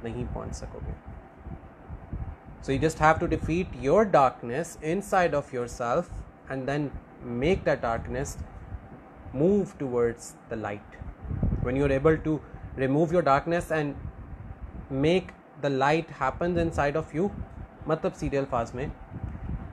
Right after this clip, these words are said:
अगर आप अपने इस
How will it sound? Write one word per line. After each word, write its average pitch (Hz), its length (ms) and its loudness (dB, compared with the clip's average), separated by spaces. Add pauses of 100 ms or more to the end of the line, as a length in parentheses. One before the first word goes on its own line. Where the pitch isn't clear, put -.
(920)
अगर 175 400 6
आप 185 180 2
अपने 185 540 0 (920)
इस 180 120 2